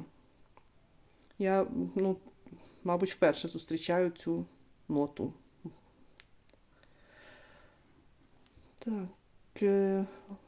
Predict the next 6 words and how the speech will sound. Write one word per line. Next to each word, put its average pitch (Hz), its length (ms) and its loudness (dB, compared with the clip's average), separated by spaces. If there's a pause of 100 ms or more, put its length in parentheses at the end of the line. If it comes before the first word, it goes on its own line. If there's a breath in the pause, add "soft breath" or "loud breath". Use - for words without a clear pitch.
(920 soft breath)
аналог. 175 580 6 (2000 soft breath)
Початкові 220 500 8
ноти: 180 320 4
апельсин, 269 520 6
бергамот, 190 460 6
груша. 165 460 0